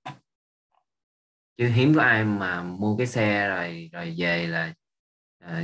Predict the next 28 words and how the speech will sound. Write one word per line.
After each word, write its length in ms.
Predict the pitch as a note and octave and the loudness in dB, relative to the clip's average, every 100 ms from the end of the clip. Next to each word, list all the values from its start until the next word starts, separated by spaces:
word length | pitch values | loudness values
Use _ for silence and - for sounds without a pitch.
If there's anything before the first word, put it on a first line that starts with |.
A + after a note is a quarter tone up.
| E2 | -2
chia 140 | B2+ | 0
sẻ 360 | A#2 G2+ F2 A#2+ | 2 2 2 2
cho 160 | B2+ A2+ | 2 2
mọi 180 | F2+ F#2+ | 0 -2
người 200 | G2+ F#2 | -6 -6
để 120 | F2+ | -4
được 180 | F2 - | -6 -4
sử 140 | F#2 | -2
dụng, 300 | A2 F#2+ F#2+ | 0 0 -2
để 60 | F2+ | -8
được 140 | F2 | -10
hưởng 180 | F#2 G2+ | -6 -2
lợi 200 | F#2+ E2+ | 0 0
từ 120 | F2 F2 | -4 -8
cái 100 | A2+ | -4
xe 240 | B2 G#2+ | 0 0
đó. 80 | G#2+ A#2 - _ _ _ - | 0 -4 -10 _ _ _ 0
Ai 180 | A#2+ B2+ | 2 2
có 80 | C#3 | 0
xe 300 | B2 A2+ G#2+ | 2 2 2
rồi 100 | - | -2
cũng 160 | G2+ | -4
chạy 240 | A2 F#2 G2 | -4 -4 -2
mình 300 | G#2 F#2 F2+ | -2 -4 -6
hết 100 | A#2 | -10
rồi. 100 | A2+ - _ _ _ _ _ _ _ _ _ | -10 -18 _ _ _ _ _ _ _ _ _
Đúng 120 | B2 | 0
không? 120 | B2 | 0